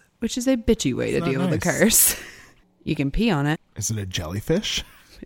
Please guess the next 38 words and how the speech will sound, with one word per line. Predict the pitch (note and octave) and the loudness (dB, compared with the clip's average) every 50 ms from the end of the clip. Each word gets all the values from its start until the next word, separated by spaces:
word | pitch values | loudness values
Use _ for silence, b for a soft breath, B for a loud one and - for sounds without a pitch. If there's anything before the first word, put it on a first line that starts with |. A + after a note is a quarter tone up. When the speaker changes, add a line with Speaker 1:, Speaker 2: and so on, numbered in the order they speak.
| - _ | -10 _
Speaker 1:
It | - F3 E3+ | 2 2 2
is | D#3+ D#3 D3+ C#3+ | 2 2 -2 -4
much | C3+ D3 E3 E3+ E3+ F#3+ - - | -2 0 2 2 2 0 0 0
like | E3+ D#3 D#3 | 2 2 2
a | E3+ | 2
jellyfish. | D#3+ D#3+ D3+ C#3 C3+ C3 C3+ - D3 C#3+ D3 D#3+ - - - - - - _ _ _ _ _ _ _ _ _ | 0 0 0 0 0 -2 -4 -4 -4 -4 -4 -4 -4 -6 -8 -10 -12 -16 _ _ _ _ _ _ _ _ _
You | G3 F#3+ | 0 2
can | F3+ E3+ | 4 2
bury | D3+ C#3 C3+ C3+ C#3 C#3 D3+ | 2 0 -2 -2 -2 -2 -2
it. | F#3 - - _ _ | -2 -4 -8 _ _
You | - F#3+ F#3 | -4 -2 -2
can | E3 | 2
pour | - E3 D3+ E3 | 4 4 4 4
salt | F3+ - - D3+ D3 C#3+ - | 4 4 2 2 2 2 -2
on | D#3 D#3 D#3+ | -6 -6 -6
it. | F3 - - b b b b _ | -6 -8 -12 b b b b _
You | F#3+ G3 | -6 -4
can | E3+ G3 F#3 | -2 -2 -2
circle | E3+ - - F3+ F3 F3+ - A3+ A3+ A#3+ C4 D4 - _ _ _ | -2 -2 0 0 -2 0 -2 -2 -2 -2 -2 -6 -12 _ _ _
the | - G3 | -10 -6
object | - D#3+ E3 D#3 D3+ - D#3 - E3 | -4 -2 -2 -2 -2 -6 -8 -8 -6
three | - E3+ F3 G3+ | -6 -6 -6 -4
times | - F#3+ F3 E3+ F3 F3 | -4 -2 -2 -2 -2 -2
in | G3+ G#3+ | -4 -6
salt | G#3 - - E3+ D3 D3 D3+ - - - - _ | -6 -4 -4 -4 -4 -6 -6 -10 -16 -20 -16 _
or | - F3+ F#3 | -4 -2 -2
pour | F#3 - - G3+ A3 B3 | -2 -4 -4 -4 -4 -4
salt | B3 - - F3+ E3+ E3+ - - - | -4 -4 -4 -2 -2 -4 -4 -6 -8
into | F3+ E3 D#3 F3 | -8 -6 -6 -4
your | F3 F3+ | -4 -4
hand | F3+ F3+ E3+ D#3 C3+ C3 C3 C#3 D3+ b b b b b b b _ | -4 -2 -2 -2 -2 -2 -4 -8 -10 b b b b b b b _
and | D3 D3 D3 | -10 -8 -8
pass | - D3 D#3+ D#3 E3+ F3+ - - - - _ _ _ _ | -6 -4 -4 -4 -4 -4 -8 -10 -12 -14 _ _ _ _
over | - F#3 G3 G#3 G3+ A3 A3+ A#3 | 0 0 0 0 0 -2 -4 -4
the | A#3 A3+ G#3+ - | -4 -6 -8 -8
object | - D#3+ D#3 D#3 D3+ E3 D#3+ - - | -4 -4 -4 -4 -4 -8 -10 -10 -8
three | - E3 E3 G#3 | -4 -4 -4 -4
times | - D#3+ C#3+ C3+ C#3 C#3+ - D#3 - - | -4 -6 -8 -8 -8 -10 -12 -14 -16 -20